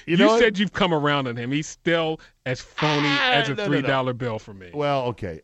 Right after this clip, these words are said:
Speaker 2: I, I don't know if I've come around on him. I think I said I'm over him. There's a
Speaker 1: Okay.
Speaker 2: difference.
Speaker 1: That's, okay.
Speaker 2: Coming around
Speaker 1: All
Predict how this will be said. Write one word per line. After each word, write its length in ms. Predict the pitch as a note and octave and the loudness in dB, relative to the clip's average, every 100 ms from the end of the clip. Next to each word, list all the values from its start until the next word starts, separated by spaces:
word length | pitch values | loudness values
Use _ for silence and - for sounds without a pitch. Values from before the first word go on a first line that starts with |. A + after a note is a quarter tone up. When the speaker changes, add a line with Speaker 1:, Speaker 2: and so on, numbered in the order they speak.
| - | -12
Speaker 2:
I, 120 | A2+ - | -14 -6
I 80 | C3+ | -2
don't 120 | F3 | 0
know 120 | F#3 | 2
if 100 | F3 | 2
I've 200 | D3+ B2+ | 2 -2
come 200 | - C3 | -4 -2
around 480 | G#2+ F#2+ F#2+ G2+ A2+ | -2 -2 -2 0 0
on 140 | A2+ A2+ | -2 -2
him. 380 | A2+ A#2 B2+ - _ _ _ _ | -4 -4 -10 -18 _ _ _ _
I 100 | A2 A#2 | -6 -6
think 220 | C#3+ B2 | -6 -4
I 80 | A#2+ | -6
said 240 | - G#2+ | -4 -4
I'm 140 | F#2+ F2 | -6 -6
over 340 | G2 G2 E2+ C#2 | -4 -4 -6 -10
him. 240 | C2 A1+ _ _ | -14 -18 _ _
There's 280 | E3 D#3+ C#3 | 0 2 2
a 20 | |
Speaker 1:
Okay. 80 | D#3 | 4
Speaker 2:
difference. 500 | G#3 F#3+ E3 C#3+ - | 4 4 2 -4 -4
Speaker 1:
That's, 220 | - F3 D#3+ | 0 2 2
okay. 260 | E3 F#3+ | 0 2
Speaker 2:
Coming 220 | F#3+ A#3 | 4 4
around 200 | A3+ | 4
Speaker 1:
All 40 | G#3 | 4